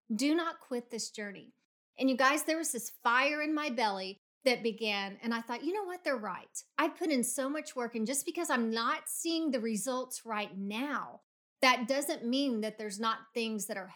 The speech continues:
happening underground." I don't know if you've ever heard the story of the Chinese bamboo tree. Very, very popular story. But, you know, the Chinese bamboo tree, it starts, you can't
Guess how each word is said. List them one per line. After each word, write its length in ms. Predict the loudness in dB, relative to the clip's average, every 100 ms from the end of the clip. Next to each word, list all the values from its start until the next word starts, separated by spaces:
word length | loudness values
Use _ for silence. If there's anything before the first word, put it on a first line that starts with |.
| -8
happening 540 | -8 -6 -6 -6 -8 -16 _ _ _ 2
underground." 880 | 4 4 2 -2 -4 -4 -6 -14 -20 _ _ _ 2
I 40 |
don't 100 | 4
know 60 | 2
if 100 | -2
you've 140 | -2
ever 260 | -2 -2 -2
heard 240 | -4 -4
the 60 | -4
story 440 | -4 -4 -4 -4
of 260 | -6 -6 -10
the 160 | -12 -14 _
Chinese 480 | -6 -2 0 0 -4
bamboo 460 | -6 -6 -4 -6 -8
tree. 480 | -6 -6 -6 -10 -18 _ _ _ -12
Very, 420 | -2 0 2 0
very 240 | -2 -2 -2
popular 800 | -2 -4 -4 -4 -6 -8 -10 -18 _ _ -6
story. 480 | -4 0 0 0 -2
But, 240 | -4 -6 _
you 140 | 0 2
know, 240 | 2 -2 -2
the 180 | -2
Chinese 480 | -2 -4 -2 -2 -4
bamboo 400 | -2 0 0 -2
tree, 340 | -6 -4 -2 0
it 140 | 0
starts, 460 | 0 0 0 -2 -4
you 60 | -6
can't 180 | -4